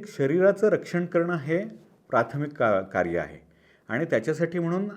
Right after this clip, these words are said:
आपल्याला पंचेंद्रिय ही, अ, दिलेली आहेत, ज्ञानेंद्रिय आहेत. या ज्ञानेंद्रियांमधनं आपण सतत ज्ञान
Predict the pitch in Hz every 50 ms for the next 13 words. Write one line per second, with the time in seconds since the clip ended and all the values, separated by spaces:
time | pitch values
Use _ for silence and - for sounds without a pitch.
0 | - 135 127 - 139 139 147 151 143 143 127 123 123 147 139 139 139 127 131 135
1 | 131 131 135 131 - - - _ _ _ _ _ _ _ _ - 113 107 104 113
2 | 123 123 127 123 117 113 113 107 107 107 104 101 95 - - - _ _ _ _
3 | _ _ - 107 107 104 110 117 113 117 127 131 127 135 135 139 139 127 110 107
4 | 107 113 117 117 113 120 127 127 123 123 123 127 131 127 120 123 113 107 107 101
5 | 101 104 113 120 123 117 120 120 123 127 123 127 123 120 135 135 131 107 95 95
6 | - - - - - _ _ _ _ _ - 110 - - 127 127 131 131 131 -
7 | - - _ _ _ _ - 101 - - 117 107 110 143 165 165 165 147 127 113
8 | 110 110 120 120